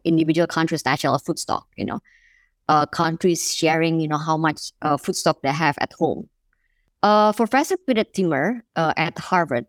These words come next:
and a global authority of food security rightly pointed out that, you know, despite the odds, multilateral cooperation has helped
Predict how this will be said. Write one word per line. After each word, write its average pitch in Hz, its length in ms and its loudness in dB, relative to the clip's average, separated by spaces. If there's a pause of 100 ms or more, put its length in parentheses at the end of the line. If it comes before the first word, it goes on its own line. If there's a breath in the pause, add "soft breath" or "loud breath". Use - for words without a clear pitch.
and 147 200 -4
a - 60 0
global 151 580 0
authority 160 680 0
of 143 160 0
food 214 220 -4
security 151 600 0
rightly 190 760 0 (140)
pointed 202 320 2
out 143 200 0 (120)
that, 151 180 2 (480)
you 185 100 2
know, 170 140 2
despite 175 580 0 (120)
the 156 120 -4 (100)
odds, - 480 -2 (320)
multilateral 175 680 2
cooperation 165 680 -2
has 151 300 -2
helped - 420 0